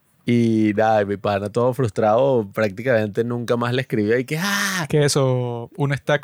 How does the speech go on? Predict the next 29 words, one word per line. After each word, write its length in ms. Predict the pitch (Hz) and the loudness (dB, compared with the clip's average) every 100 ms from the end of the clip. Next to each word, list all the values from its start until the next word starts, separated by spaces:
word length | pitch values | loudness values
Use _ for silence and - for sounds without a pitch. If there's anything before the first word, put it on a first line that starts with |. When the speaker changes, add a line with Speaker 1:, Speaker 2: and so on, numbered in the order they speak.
| - | -4
Speaker 2:
bueno, 180 | 165 151 | -4 -2
no 400 | 147 151 165 175 | 0 0 -2 -2
for-, 160 | 208 - | -4 -4
no 300 | 156 160 165 | -4 -4 -4
forzado, 380 | 165 190 175 160 | -4 -2 0 0
pues, 120 | 139 147 | 0 -4
pero 140 | 135 | -6
los 140 | 123 - | -6 -6
incentivos 720 | 139 135 135 131 143 147 170 | -6 -4 -6 -6 -2 -2 -2
del 160 | 175 165 | -4 -6
mundo 420 | 185 147 139 - _ _ _ _ _ | -6 -4 -6 -6 _ _ _ _ _
son 240 | - 139 139 | -2 -2 0
que 120 | 147 | -2
tú 100 | 165 | -2
trates 320 | 170 165 185 | 0 0 0
de 80 | 185 | -2
actuar 460 | 151 151 147 156 208 _ _ | -2 0 2 0 -2 _ _
como 220 | - 151 | -6 -2
el 100 | 143 | -2
tipo 220 | 139 139 156 | -2 -2 0
más 220 | 175 - | -2 -2
inofensivo 560 | 190 175 156 131 139 147 | -2 0 0 -2 0 -2
de 60 | |
la 40 | 147 | -2
historia. 340 | - 110 107 - - - | -6 -8 -10 -20 -14 -2
Speaker 1:
Claro, 240 | 123 123 | 0 2
Speaker 2:
Porque 80 | 117 | 2
si 100 | 113 | 2
tú 140 | 107 | 4